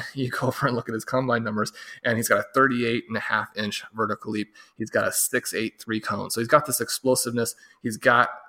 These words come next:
this electric agility. And, uh, you know, a four five two forty at that size, that's not gonna give you one of those elite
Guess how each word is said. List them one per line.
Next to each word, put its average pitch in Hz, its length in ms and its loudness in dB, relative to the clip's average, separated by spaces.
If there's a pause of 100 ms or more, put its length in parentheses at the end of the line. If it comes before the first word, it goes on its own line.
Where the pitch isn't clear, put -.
(160)
this - 260 -2 (200)
electric 117 800 2 (580)
agility. 113 640 0 (280)
And, 120 240 2
uh, 135 180 4
you 170 80 4
know, 165 80 8
a 151 40 4
four 247 200 2
five 143 220 6
two 143 140 4
forty 147 340 4
at - 100 -6
that 123 180 4
size, 139 340 2 (260)
that's 180 160 4
not 220 140 2
gonna 139 160 4
give 131 200 2
you 147 160 4
one 127 140 4
of 123 80 2
those 117 380 4
elite 113 500 -4